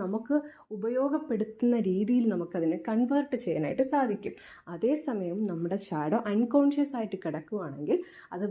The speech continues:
ഭയങ്കര ഒരു ഡിസ്ട്രക്റ്റീവ് പ്രോസസ്സിന്, നമ്മുടെ റിലേഷൻഷിപ്പ് ഡിസ്ട്രക്റ്റ് ചെയ്ത് കളയാനും നമ്മുടെ അവസരങ്ങൾ നഷ്ടപ്പെടുത്തി കളയാനും ഭയങ്കര ഇമ്പൾസീവായിട്ട് ബിഹേവ് ചെയ്യാനും അൺകോൺഷ്യസ് ആയിട്ടുള്ള ഷാഡോ നമ്മളെ പ്രേരിപ്പിക്കും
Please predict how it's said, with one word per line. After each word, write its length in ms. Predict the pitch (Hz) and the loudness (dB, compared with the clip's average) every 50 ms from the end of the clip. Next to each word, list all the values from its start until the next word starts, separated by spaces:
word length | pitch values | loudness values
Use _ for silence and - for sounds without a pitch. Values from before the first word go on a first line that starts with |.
| 175 | -4
ഭയങ്കര 380 | 165 165 175 190 220 247 269 269 254 | -4 -4 -2 -2 0 2 2 2 2
ഒരു 100 | 240 233 - 196 | 2 0 -2 -2
ഡിസ്ട്രക്റ്റീവ് 640 | 196 196 - _ - 294 285 - - 285 269 269 247 - | -4 -6 -8 _ -6 -6 -4 0 2 4 4 4 2 0
പ്രോസസ്സിന്, 520 | - 175 170 175 175 175 - - 165 165 - - - - - - | -4 -4 -4 -4 -4 -6 -4 -2 -2 -2 -2 -4 -12 -16 -10 -4
നമ്മുടെ 200 | 208 208 190 185 180 | -2 0 0 0 2
റിലേഷൻഷിപ്പ് 540 | 180 180 175 185 - 202 202 - 185 - 185 170 | 2 2 2 2 0 -2 -2 -2 -2 -2 -2 -2
ഡിസ്ട്രക്റ്റ് 400 | 165 - - - 185 175 - - 180 | -4 -8 -8 -12 -12 -12 -10 -8 -8
ചെയ്ത് 160 | 170 160 170 160 | -6 -4 -4 -4
കളയാനും 480 | 156 156 151 151 156 156 156 160 165 165 - - - - - | -4 -4 -4 -4 -4 -4 -4 -4 -6 -6 -8 -12 -18 -12 -6
നമ്മുടെ 260 | 202 202 202 196 190 170 170 | -4 -4 -2 -2 -2 -2 0
അവസരങ്ങൾ 520 | 185 202 196 - 269 254 254 247 240 220 208 180 | -2 -2 0 0 0 2 2 2 0 0 0 -2
നഷ്ടപ്പെടുത്തി 540 | 208 - - - 214 214 226 214 208 - 214 208 190 | -4 -6 -6 -6 -4 -4 -4 -4 -2 -2 -2 -2 -2
കളയാനും 440 | 160 156 151 156 156 160 165 180 180 - - - - | -2 -2 -2 -2 -2 -2 -2 -4 -4 -8 -16 -10 -4
ഭയങ്കര 260 | 233 233 247 247 240 233 226 233 | 0 0 2 2 2 2 2 2
ഇമ്പൾസീവായിട്ട് 680 | 240 240 269 262 262 - 269 254 233 233 226 220 190 175 | 2 4 2 2 2 0 -2 -2 -2 -2 -2 -2 -2 0
ബിഹേവ് 380 | 185 185 - 254 262 269 262 240 - - | -2 -2 0 2 2 4 2 2 -2 -2
ചെയ്യാനും 400 | 180 160 160 143 147 180 277 294 - - - - - 214 | -2 -2 -2 -2 0 0 0 0 -2 -10 -16 -10 -4 0
അൺകോൺഷ്യസ് 440 | 233 240 240 240 - 277 269 269 277 269 269 247 240 240 - - 214 | 2 2 2 2 2 2 2 2 2 0 0 -2 -2 -2 -2 -2 0
ആയിട്ടുള്ള 320 | 175 160 - - 175 170 170 175 - | 0 0 -2 -2 -2 -2 -2 -2 -4
ഷാഡോ 340 | - 170 151 151 147 147 160 185 208 175 | -4 -4 -2 -2 -2 -2 -2 -2 -2 -2
നമ്മളെ 380 | 147 139 139 143 143 147 214 403 392 - - - - - - _ - | -2 -2 -2 -2 0 0 0 0 -2 -6 -18 -20 -20 -20 -18 _ -6
പ്രേരിപ്പിക്കും 580 | 202 190 180 175 185 180 - 175 175 - 165 | -4 -2 -2 -2 -2 -2 -4 -4 -2 -2 -4